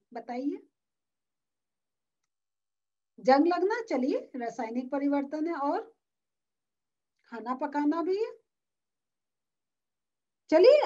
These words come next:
आपने कुछ guess कर लिए, answer check करते हैं।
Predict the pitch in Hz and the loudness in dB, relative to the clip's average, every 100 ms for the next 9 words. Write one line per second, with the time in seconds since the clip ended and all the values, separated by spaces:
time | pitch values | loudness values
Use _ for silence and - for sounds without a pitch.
0 | - 240 240 339 359 370 285 285 285 311 | 4 2 4 4 4 2 0 4 4 2
1 | - 311 311 294 381 508 427 - - 226 | 0 4 6 6 4 4 2 -4 -8 -8
2 | 220 262 254 277 277 294 285 285 381 | -2 -2 0 -4 -2 0 0 2 0